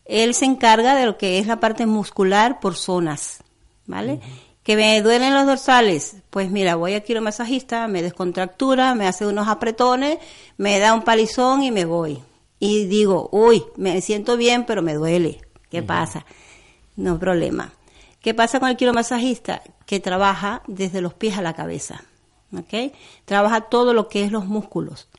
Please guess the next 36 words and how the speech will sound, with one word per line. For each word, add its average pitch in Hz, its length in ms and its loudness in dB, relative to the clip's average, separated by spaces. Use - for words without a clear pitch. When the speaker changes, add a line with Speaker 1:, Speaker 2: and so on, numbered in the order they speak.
Speaker 1:
No 202 180 -2
trabaja 208 380 2
por 190 140 -4
zona, 190 340 -2
trabaja 175 380 -4
todo 196 320 -2
el 160 100 -4
cuerpo. 175 460 -6
Esa 190 260 -8
es 208 200 -2
la, 214 260 -4
la 180 180 -4
diferencia 185 640 -4
digamos, 190 520 -2
más 190 540 -2
importante. 170 880 -2
¿Qué 220 120 -2
pasa 233 260 2
con 247 120 0
el 240 80 0
terapeuta? 220 640 0
Que 214 200 -2
unimos 202 520 0
un 202 80 -6
poquito 208 480 -2
de 170 100 -4
lo 165 120 -6
que 190 140 -6
es 190 80 -4
el 233 60 -4
masajista, 233 720 -6
lo 175 180 -14
que 180 220 -6
es 180 120 -8
el 226 80 -6
fisio 254 480 -4